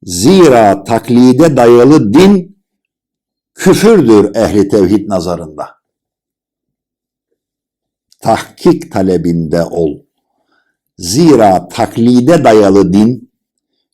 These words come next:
küfürdür ehli tevhid nazarında. Sözü fehvasınca dini konuları tahkik ve mezhebe dair meseleleri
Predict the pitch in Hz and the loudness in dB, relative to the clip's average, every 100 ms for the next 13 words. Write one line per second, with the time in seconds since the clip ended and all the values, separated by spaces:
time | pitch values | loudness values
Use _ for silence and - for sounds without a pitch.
0 | _ - 151 147 165 101 98 101 101 98 | _ -2 0 2 2 2 -2 -2 -6 -4
1 | 95 107 87 92 - 92 85 90 87 85 | -6 -4 -6 -6 -8 -8 -6 -4 -4 -4
2 | 78 - _ _ _ _ _ _ _ _ | -4 -6 _ _ _ _ _ _ _ _
3 | _ _ - - 127 113 143 143 110 98 | _ _ -18 -4 0 2 2 0 -2 0
4 | 98 95 85 92 85 80 127 170 170 _ | 0 0 -2 -4 -6 -2 0 0 -4 _
5 | _ _ _ 85 92 131 123 123 175 170 | _ _ _ -14 -6 -4 -2 0 0 -2
6 | 120 113 101 98 92 - 107 - - 190 | -2 -2 0 0 0 -2 -6 -6 -6 0
7 | 202 196 - _ _ _ _ _ 85 87 | 0 0 -8 _ _ _ _ _ -8 -2
8 | 135 123 110 - 117 120 165 135 120 107 | 0 2 0 -2 -2 0 0 0 2 2
9 | 104 98 95 110 104 120 113 110 117 170 | 2 2 0 0 -2 0 2 2 4 2
10 | 180 | 2